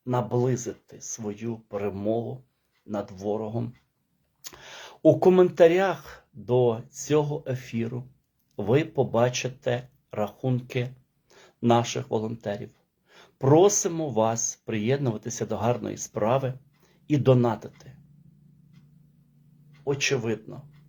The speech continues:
те, що ми наблизимо нашу таку очікувану нами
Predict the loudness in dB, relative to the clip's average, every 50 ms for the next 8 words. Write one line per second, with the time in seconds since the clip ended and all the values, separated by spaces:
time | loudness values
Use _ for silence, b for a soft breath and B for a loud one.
0 | _ _ _ _ _ _ _ _ _ -18 -4 2 4 4 4 2 -2 -10 -20 -20
1 | -20 -20 -20 _ _ _ _ -18 -14 -6 -6 -4 -2 -2 -4 -4 -4 -8 -14 -18
2 | -20 _ _ _ b b b b b b b -8 -6 -6 -2 0 2 2 4 2
3 | 2 -4 -6 -8 -10 -12 -14 -18 _ _ _ _ _ _ _ -6 -2 0 0 0
4 | -2 -4 -6 -8 -12 -20 _ _ _ _ -14 -14 -12 -8 -8 -8 -8 -10 _ _
5 | _ _ _ _ _ _ _ _ _ _ _ -12 -12 -10 -8 -6 -4 -4 -6 -6
6 | -8 -12 -12 -12 -12 -16 -16 -18 -20 _ _ _ _ _ _ -6 -2 -2 0 0
7 | 0 -2 -4 -6